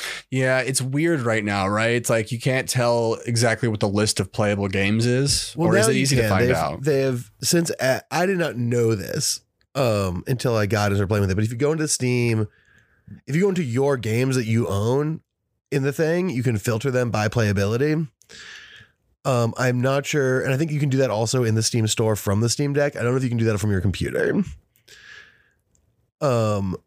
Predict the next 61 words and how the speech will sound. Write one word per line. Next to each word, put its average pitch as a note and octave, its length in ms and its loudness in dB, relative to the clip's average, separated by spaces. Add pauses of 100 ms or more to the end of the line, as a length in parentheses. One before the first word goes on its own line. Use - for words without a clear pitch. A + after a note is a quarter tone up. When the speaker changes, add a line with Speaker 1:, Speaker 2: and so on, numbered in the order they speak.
(240)
Speaker 2:
but E3+ 420 0
that D3+ 160 0
aside, A2+ 480 2
so C3+ 100 -4
that D3 100 2
was D3+ 120 0
a C#3+ 40 -4
big B2 140 0
disappointment. F#2+ 380 0
I F2+ 40 2
was E2+ 100 0
like, A#2 100 -2
"Oh B2 120 0
man, A2+ 220 2
that A#2+ 100 2
was A#2 100 0
a A2 40 0
game G#2 100 2
I F#2+ 40 0
wanted F#2 180 -2
to A2+ 40 -4
play." G2+ 240 0
But G#2+ 100 0
I A2 100 4
was G#2+ 180 0
like, G#2 160 -2
"You B2 60 -4
know C3 120 -2
what? F#3 180 0
A - 60 -8
lot A2+ 160 0
of G#2+ 60 2
my G#2+ 80 0
other D3 180 2
games D#3+ 240 0
are D#3+ 60 -4
playable. E3+ 400 0
Let's B2+ 160 -4
check A#2 160 -2
some A2+ 120 0
of G#2 40 0
these G#2 140 -4
out." F3 260 0 (840)
Pulled C3+ 160 0
up A2 120 0
Dark A2 240 0
Deity, D#3 580 0 (280)
very A2 420 0
smooth, A#2 580 0
very G2 220 0
fun. C#3+ 560 -2 (160)
Pulled A#2 120 0
up G2+ 120 0
Wildermyth, D3 500 0
very A2+ 200 -2
smooth, A2 260 0
very G2 180 0
fun. C#3 480 -2
Speaker 1:
Yeah, A#2 220 2
yeah, F#2+ 120 0
yeah. E2+ 160 -4